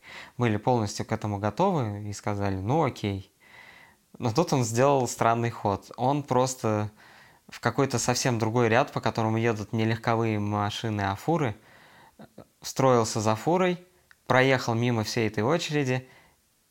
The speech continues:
и начал вклиниваться в самое начало этой очереди, то есть прямо к пограничному пункту.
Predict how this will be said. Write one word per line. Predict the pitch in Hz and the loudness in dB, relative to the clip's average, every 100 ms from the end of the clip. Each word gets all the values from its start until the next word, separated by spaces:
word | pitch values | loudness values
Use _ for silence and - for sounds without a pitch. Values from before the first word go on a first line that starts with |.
| _ | _
и | - | -2
начал | 117 123 151 143 117 | 4 4 4 0 -2
вклиниваться | - - 123 127 151 139 120 - | -6 -2 2 2 2 0 -2 -4
в | - | 0
самое | 117 127 117 | 2 2 2
начало | 113 113 113 98 95 104 | 0 0 2 2 0 -4
этой | 107 110 | -4 0
очереди, | 139 160 123 107 110 | 0 -2 -4 -2 -2
то | - | 0
есть | 123 123 | 0 0
прямо | - 123 131 | 2 2 2
к | 127 | -2
пограничному | 110 107 104 117 - 110 | -2 0 0 -2 -4 -6
пункту. | 107 110 98 - | -4 -4 -6 -10